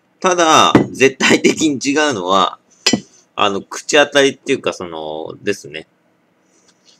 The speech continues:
アルコール感がピリピリピリっとくる、口の中に刺激がピリピリピリっとくるのが、アーリータイムズ。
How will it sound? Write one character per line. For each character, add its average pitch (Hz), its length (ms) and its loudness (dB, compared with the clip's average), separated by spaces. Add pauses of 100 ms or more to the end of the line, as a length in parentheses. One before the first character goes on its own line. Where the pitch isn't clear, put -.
(120)
ア 127 160 2
ル 143 100 0
コ 147 160 4
ー 143 40 6
ル 143 100 0
感 107 200 -2
が 82 340 -4 (300)
ピ 156 120 -4
リ 131 80 -2
ピ 139 100 -2
リ 127 100 -4
ピ 131 120 -10
リ 131 100 -4
っ - 80 -18
と - 140 -6
く 104 100 -6
る、 80 140 -8
口 - 280 -8
の 131 300 -2 (760)
中 127 240 -2
に 92 80 -4
刺 - 240 -6
激 113 260 -4
が 113 120 2
ピ 120 120 -2
リ 120 80 -2
ピ 131 100 0
リ 123 100 -6
ピ 131 80 0
リ 131 60 -2
っ 127 60 -12
と 92 120 -6
く 92 100 -12
る 82 80 -10
の 76 120 -14
が、 71 200 -12 (920)
ア 85 140 -6
ー 92 60 -2
リ 87 140 -4
ー - 20 -20
タ 85 120 -6
イ - 60 -10
ム - 60 -20
ズ。 - 160 -20